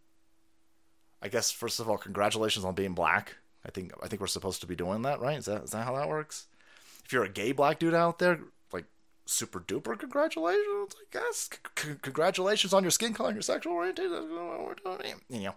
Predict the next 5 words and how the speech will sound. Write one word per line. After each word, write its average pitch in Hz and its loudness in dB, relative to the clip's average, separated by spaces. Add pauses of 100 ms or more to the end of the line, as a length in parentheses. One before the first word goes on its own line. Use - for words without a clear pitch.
(600)
But 156 12
watch 233 12
out. 254 10 (920)
Watch 262 8
out. 294 12